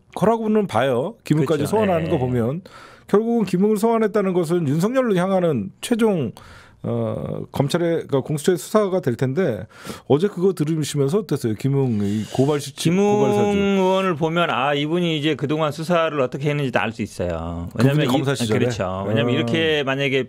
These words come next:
Speaker 2: 피의자가 이렇게 나왔으면 당장 그럴 거예요. 구속시킨다고.
Speaker 1: 어.
Speaker 2: 왜냐면 뻔한 일도 모른다 그러니까.
Speaker 1: 그,
Speaker 2: 녹취록 다
Speaker 1: 그,
Speaker 2: 나오잖아요.
Speaker 1: 그,
Speaker 2: "저희가 합니다. 남부지검으로 가라고 했-, 한다, 합니다.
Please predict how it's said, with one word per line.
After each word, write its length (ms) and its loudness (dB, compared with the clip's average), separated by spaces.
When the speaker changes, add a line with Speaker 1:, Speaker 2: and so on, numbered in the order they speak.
Speaker 2:
피의자가 400 2
이렇게 200 -2
나왔으면 380 -2
당장 260 0
그럴 160 -2
거예요. 460 -2
구속시킨다고. 760 -4
Speaker 1:
어. 640 -2
Speaker 2:
왜냐면 180 2
뻔한 260 0
일도 160 2
모른다 320 0
그러니까. 720 -2
Speaker 1:
그, 80 -12
Speaker 2:
녹취록 300 0
다 80 0
Speaker 1:
그, 60 0
Speaker 2:
나오잖아요. 380 0
Speaker 1:
그, 60 -4
Speaker 2:
"저희가 500 2
합니다. 540 0
남부지검으로 600 0
가라고 640 0
했-, 300 -4
한다, 360 0
합니다. 680 -2